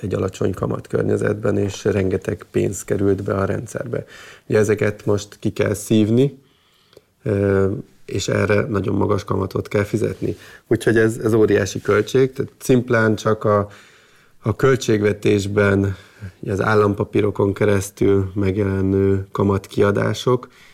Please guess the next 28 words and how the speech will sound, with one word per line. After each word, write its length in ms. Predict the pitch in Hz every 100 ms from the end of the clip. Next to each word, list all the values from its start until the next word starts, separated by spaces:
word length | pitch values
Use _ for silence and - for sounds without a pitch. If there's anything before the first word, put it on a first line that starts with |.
| _ -
azok 280 | 101 98 -
is, 240 | 98 -
ö, 100 | 101
G 140 | 95 101
D 140 | 101
P 80 | -
arányosan 840 | 101 101 101 98 - 98 98 -
véletlenül 460 | 98 95 90 98 95
föl 160 | 107
fognak 320 | 98 98 98
menni 320 | 101 101 98 98
négy 240 | 98 98
és 180 | 98 -
fél 200 | 104 95
százalék 580 | - 101 98 95 98 -
környékére. 800 | - 101 104 98 120 117 123 - - _ _ _ - _ _ _ -
Ugye 100 | 113
ez 80 | 98
amiatt 400 | 101 101 98 -
van, 260 | 104 101
hogy 180 | 101 101
egyrészt 520 | 98 101 98 98 -
a, 340 | 98 98 98 - _ _ _ _ _ _ _
az 80 | -
új 140 | 113 110
kibocsátású 800 | 113 104 - 98 92 104 - 104
papírok, 560 | - - 101 104 113 - _ _ _ _ _ -
ö, 120 | 98